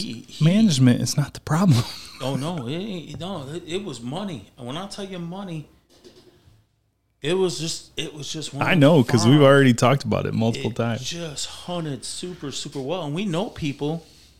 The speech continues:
Speaker 2: in that area still that are
Speaker 1: We
Speaker 2: harvesting big deer, yeah.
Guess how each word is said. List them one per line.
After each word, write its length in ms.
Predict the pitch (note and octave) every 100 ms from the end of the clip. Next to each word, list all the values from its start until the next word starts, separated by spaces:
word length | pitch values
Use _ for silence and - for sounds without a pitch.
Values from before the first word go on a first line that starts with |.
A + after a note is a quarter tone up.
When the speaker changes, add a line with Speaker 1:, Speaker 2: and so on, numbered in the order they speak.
| _ _ _ _ _ _ _ _ -
Speaker 2:
in 160 | D#3+ B2+
that 100 | A2+
area 340 | A#2 B2+ G#2
still 380 | - - B2 G#2
that 160 | G#2 G#2
are 60 |
Speaker 1:
We 20 | G#2
Speaker 2:
harvesting 380 | A2 G2+ A#2
big 160 | G#2 G2+
deer, 180 | A2 G#2
yeah. 220 | G2+